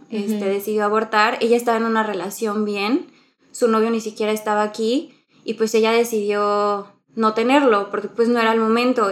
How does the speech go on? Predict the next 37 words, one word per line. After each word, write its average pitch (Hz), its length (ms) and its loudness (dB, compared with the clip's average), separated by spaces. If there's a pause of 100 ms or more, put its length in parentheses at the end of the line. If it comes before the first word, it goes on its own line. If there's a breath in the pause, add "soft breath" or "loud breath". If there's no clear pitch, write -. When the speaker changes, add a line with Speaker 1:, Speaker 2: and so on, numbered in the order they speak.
Speaker 2:
Y 214 160 -2
yo, 214 340 4
el, 214 440 2 (160)
pues, 311 160 2
estuve 330 400 4
con 285 160 4
ella 226 300 2
desde 214 260 0
que 190 140 -8
se 190 80 -8
enteró 196 340 -4
de 208 120 -4
que 208 60 -12
estaba 202 220 -4
embarazada. 208 800 0 (800 loud breath)
Y, 285 100 4
pues, 294 220 4
obviamente, 359 400 8
después 254 300 4
de 262 60 4
tener 233 280 2
estas 233 260 0
dos 214 140 0
experiencias 214 480 -4
con 196 160 -6
amigas, 220 420 0
claro 240 320 4
que 240 100 -4
iba 220 120 2
a - 20 -2
estar 220 220 -4
en, 208 260 -4
este, 190 460 -6
a 190 80 -2
favor 214 340 2
del 214 140 2
aborto, 220 580 2